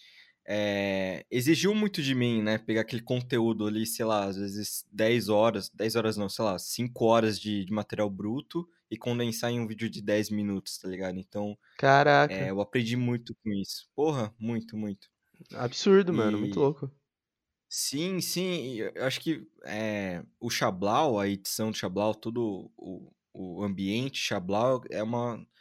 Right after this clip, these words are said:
Speaker 1: é uma decorrência de tudo que eu aprendi, né, em muitos anos, assim, né, eu acho que é o resultado, né, é, inclusive, né, tem,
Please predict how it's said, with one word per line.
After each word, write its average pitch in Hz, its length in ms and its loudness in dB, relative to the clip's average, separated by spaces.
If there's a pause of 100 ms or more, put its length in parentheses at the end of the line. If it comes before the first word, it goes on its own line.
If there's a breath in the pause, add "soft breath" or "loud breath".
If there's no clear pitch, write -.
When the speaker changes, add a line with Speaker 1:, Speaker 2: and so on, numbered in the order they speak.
(480 soft breath)
Speaker 1:
é - 80 -12
uma 107 480 0
decorrência 143 540 0
de 156 120 -8
tudo - 200 -4
que - 80 -2
eu 208 40 4
aprendi, 151 520 4
né, 131 320 2
em 92 300 -8
muitos 117 420 -4
anos, 110 380 2
assim, 95 300 -6
né, 92 100 -6
eu 92 80 -6
acho 95 140 -8
que - 80 -4
é - 20 2
o 110 60 4
resultado, 110 840 2
né, 90 160 -10 (600 soft breath)
é, 92 760 -4 (800)
inclusive, 123 1000 0
né, 110 160 0
tem, 110 400 -4